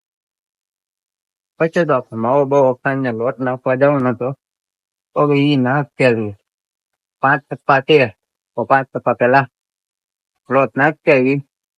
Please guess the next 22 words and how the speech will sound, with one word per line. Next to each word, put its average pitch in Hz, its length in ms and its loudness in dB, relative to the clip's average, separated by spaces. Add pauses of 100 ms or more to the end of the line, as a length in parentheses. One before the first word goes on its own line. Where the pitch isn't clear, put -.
(800)
ને 127 120 -6
પછી 135 340 -2
આપણે 131 480 2 (360)
ઓવરલોક 147 460 2
મારવાનો. 127 380 0
તો - 240 -6
ઓવરલોક 139 460 4
થોડુંક 139 360 -6
મારી 120 340 -2
દેવું. 107 260 -6 (1120)
પછી 143 260 2
તો 156 80 2
આપણે 147 220 4
લોટ 131 220 2
નાખો 135 340 0
એ 131 100 4
આપણો 123 480 2
ભાઈબંધ 143 400 4
મળી 117 300 6
ગયો, 107 160 6
પીલો. 139 440 4 (1800)
વાહ, 120 260 4